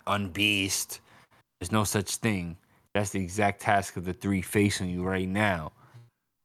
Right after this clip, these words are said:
She's like, "Oh, Apocalypse, I'm calling it, yo. Transfer them points to these two people, which is Unbreakable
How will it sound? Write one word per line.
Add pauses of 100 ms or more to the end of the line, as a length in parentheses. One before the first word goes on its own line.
(160)
She's
like,
"Oh,
Apocalypse,
I'm
calling
it,
yo.
Transfer
them
points (460)
to
these
two
people, (240)
which
is
Unbreakable